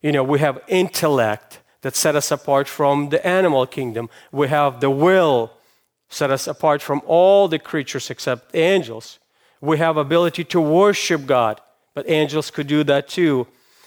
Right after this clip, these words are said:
And so there's many factors plays in that we reflect. We're, we're able to love God, to relate to God,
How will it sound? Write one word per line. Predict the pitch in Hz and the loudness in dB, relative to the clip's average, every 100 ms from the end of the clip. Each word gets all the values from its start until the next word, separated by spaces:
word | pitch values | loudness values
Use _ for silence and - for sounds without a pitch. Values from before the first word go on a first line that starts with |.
| - | -6
And | 156 | -4
so | - 180 | 0 2
there's | 170 156 | 2 2
many | 175 202 190 | 2 4 2
factors | - - 165 170 196 - 165 156 - - - | 0 -4 0 0 -2 -4 -2 0 -2 -14 -4
plays | 170 165 139 | 0 0 2
in | 170 147 | 2 2
that | 135 | 2
we | 147 | 0
reflect. | 143 151 - 175 160 - | 0 0 0 -2 -2 0
We're, | 139 139 160 | -2 -2 0
we're | 151 156 | 2 4
able | 156 151 | 2 -2
to | - | -2
love | 160 151 175 185 180 - _ - | -2 0 2 2 0 -6 _ -4
God, | 135 127 - | -2 -2 -4
to | 156 | -2
relate | 170 170 175 196 196 - - | 2 4 4 4 2 -2 -8
to | 156 | -2
God, | 135 113 | 0 0